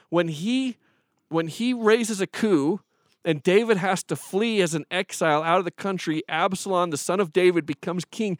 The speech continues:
He sets up a tent on the roof of the building and puts David's wife into it and goes into the tent in front of all of Israel so that they can see he is the king. What Ham is doing here is a power play.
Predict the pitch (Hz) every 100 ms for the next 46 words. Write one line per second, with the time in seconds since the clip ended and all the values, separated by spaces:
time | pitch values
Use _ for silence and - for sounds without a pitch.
0 | - _ 156 139 - 247 262 - 247 -
1 | 185 - 233 190 - 165 165 151 143 180
2 | 254 - 190 170 165 - 196 226 175 151
3 | 143 - _ _ 160 156 202 160 147 165
4 | 190 240 185 180 214 247 202 185 175 -
5 | 165 151 160 160 - 208 254 226 233 196
6 | - 226 208 - 156 147 - 180 147 175
7 | 180 196 156 196 202 165 143 135 - 147
8 | 147 147 156 - 147 - 202 175 151 _
9 | _ _ - 196 175 175 147 151 - 202
10 | 139 - - _ - 175 233 160 202 226
11 | 208 151 - 208 269 233 156 139 135 147
12 | - _ _ - 139 131 - 160 156 131
13 | - 107 90 -